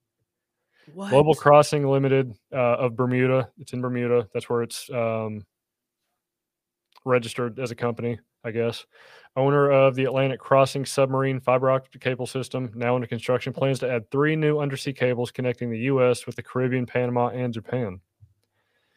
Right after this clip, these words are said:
Speaker 2: Global Crossing's fourth undersea fiber optic system, Pacific Crossing, will connect the U S with Japan. The privately owned and operated system will also be built with a self-healing ring configuration that uses W D M technology.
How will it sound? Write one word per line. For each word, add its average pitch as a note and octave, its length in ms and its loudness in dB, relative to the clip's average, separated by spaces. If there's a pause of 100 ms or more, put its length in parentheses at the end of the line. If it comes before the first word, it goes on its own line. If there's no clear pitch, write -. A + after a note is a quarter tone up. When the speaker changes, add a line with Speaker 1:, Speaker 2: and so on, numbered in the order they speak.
(560)
Speaker 2:
Global C3+ 240 4
Crossing's C#3+ 380 6
fourth D3+ 340 6
undersea D3 380 2
fiber C#3+ 340 6
optic C#3 220 2
system, C#3+ 300 -2
Pacific C#3 420 -2
Crossing, C#3 540 2 (180)
will C3+ 140 -2
connect C3 260 -2
the A#2+ 100 -8
U C3+ 160 2
S C3 140 -2
with A#2+ 80 -8
Japan. C3+ 400 0
The B2 60 -4
privately C3 440 2
owned C3 180 -2
and A#2 100 -6
operated B2+ 340 -2
system C3 300 -4
will A#2 80 0
also C3 280 0
be B2 100 -6
built A2+ 280 0
with A#2+ 160 -12
a - 40 -14
self-healing C3+ 580 0
ring C3+ 200 0
configuration A2 640 -4
that A2+ 80 -8
uses A2+ 400 -6
W C3 440 0
D C3+ 260 -2
M C3+ 140 -2
technology. A2+ 580 -4